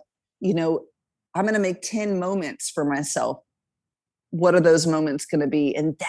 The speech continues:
that's your spiritual practice. Call it yoga if you want. You might not have a yoga mat. It might be,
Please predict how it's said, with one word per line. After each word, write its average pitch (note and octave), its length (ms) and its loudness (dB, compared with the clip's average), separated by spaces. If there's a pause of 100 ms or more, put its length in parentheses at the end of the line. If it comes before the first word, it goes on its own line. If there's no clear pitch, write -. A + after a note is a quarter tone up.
that's F#3 240 -6
your F3+ 100 0
spiritual D#3 540 -2
practice. - 600 -6
Call F3+ 300 -4
it - 80 -2
yoga D#3+ 340 0
if - 120 -8
you D#3 100 0
want. C#3+ 320 -6
You D#3 80 -2
might D#3 220 -4
not D#3 160 -6
have D3+ 140 -4
a C#3+ 40 0
yoga D3 260 0
mat. C3+ 200 -4 (100)
It D#3 80 -4
might D#3+ 180 -2
be, E3 220 0